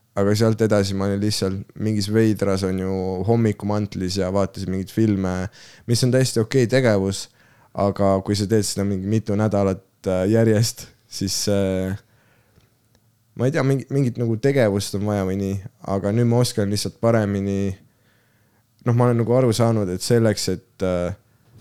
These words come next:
noh, elada inimese elu, sa pead ennast kuidagi, mitte isegi motiveerima, aga hoidma end kogu, kogu aeg seisundis, kus sa teed asju, vaata.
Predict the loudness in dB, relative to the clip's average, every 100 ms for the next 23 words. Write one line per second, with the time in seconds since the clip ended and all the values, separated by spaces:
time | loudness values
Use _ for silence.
0 | -20 _ _ _ -20 _ -8 -6 0 2
1 | 4 2 2 4 4 2 2 2 4 4
2 | 4 0 -4 _ -6 -2 2 2 2 -2
3 | -4 -6 -8 -2 -2 -2 -2 0 -2 -4
4 | -8 _ _ _ _ _ _ _ _ _
5 | -6 -6 -4 -2 0 0 0 2 4 4
6 | 4 2 0 -2 -2 0 2 2 0 -2
7 | -2 -4 -4 0 2 2 2 2 2 2
8 | 0 0 -4 -4 -4 -2 0 0 -2 _
9 | 0 2 2 2 0 -2 -2 -2 -4 -6